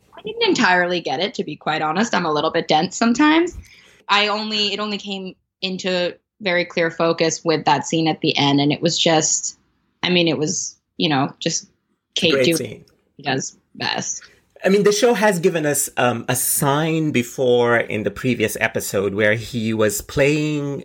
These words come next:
Speaker 2: the piano in a church where Sarah Paulson's son is getting married. And the way he was looking at Sarah Paulson's son, the groom in that scene, completely to me was like, "Oh,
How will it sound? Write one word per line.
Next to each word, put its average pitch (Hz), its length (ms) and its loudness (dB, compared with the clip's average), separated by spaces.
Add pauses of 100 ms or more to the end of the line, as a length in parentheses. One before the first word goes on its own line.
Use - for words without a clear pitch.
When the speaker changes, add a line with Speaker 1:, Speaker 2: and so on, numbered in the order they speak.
Speaker 2:
the 107 160 -2
piano 120 560 2
in 107 80 -2
a 101 80 -2
church 127 520 0
where 101 120 0
Sarah 101 260 -2
Paulson's 113 480 -4 (240)
son 113 560 0
is 101 220 -4
getting 101 340 -2
married. 120 480 -2 (280)
And 123 180 4
the 120 80 4
way 185 380 4
he 151 180 4
was 117 240 2
looking 107 420 0
at 92 100 -4
Sarah 92 200 0
Paulson's 98 440 -4
son, 92 300 -4
the 95 80 -2
groom 104 580 -2
in 95 200 -4
that 90 260 -4
scene, 98 480 -6 (100)
completely 135 500 2
to 120 120 -2
me 107 140 2
was 101 120 2
like, 104 220 0
"Oh, 110 400 2